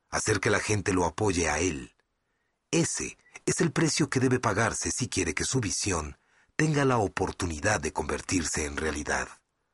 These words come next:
Usted no puede ignorar la ley del apoyo y seguir siendo un líder exitoso. Si en el pasado usted intentó que la gente actuara basándose en su visión,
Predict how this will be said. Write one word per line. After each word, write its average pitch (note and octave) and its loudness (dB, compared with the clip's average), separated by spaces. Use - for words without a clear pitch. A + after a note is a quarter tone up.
Usted D3+ 2
no E3 2
puede D#3 2
ignorar A2 2
la C#2+ -4
ley D2+ -4
del D2+ -2
apoyo D2 -2
y B2 -2
seguir C3+ 0
siendo C#2+ -4
un C#2+ -6
líder C#2+ -4
exitoso. - -4
Si - 0
en C#3+ 4
el C3+ 2
pasado E3+ 0
usted F2 0
intentó D2 -4
que - -8
la D2 -2
gente D#2+ -4
actuara D#2+ 0
basándose C#2+ -4
en C#2+ -6
su - -4
visión, E2 -2